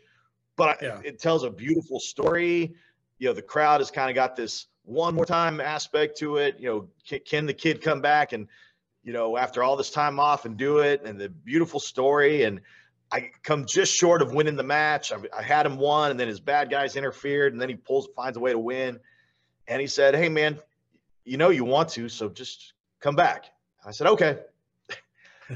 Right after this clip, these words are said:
Speaker 1: So that was, uh, late twenty twenty, and here we are, twenty twenty-three, and I'm now, after that match, I've, I've gone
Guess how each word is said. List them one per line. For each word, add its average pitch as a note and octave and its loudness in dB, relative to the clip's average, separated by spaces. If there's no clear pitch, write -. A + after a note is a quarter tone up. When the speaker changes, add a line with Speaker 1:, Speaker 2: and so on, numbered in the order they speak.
Speaker 1:
So C#3+ 4
that C3+ 2
was, B2 -2
uh, A#2 2
late C#3 -2
twenty D#3 -6
twenty, C3 -6
and A2+ -4
here B2+ -4
we C3 2
are, B2 4
twenty C3+ -4
twenty-three, C3+ -2
and A#2+ 2
I'm G#2+ -4
now, B2 2
after C3+ 2
that C#3 6
match, C3 2
I've, A2+ 2
I've F#2+ -6
gone A2+ 0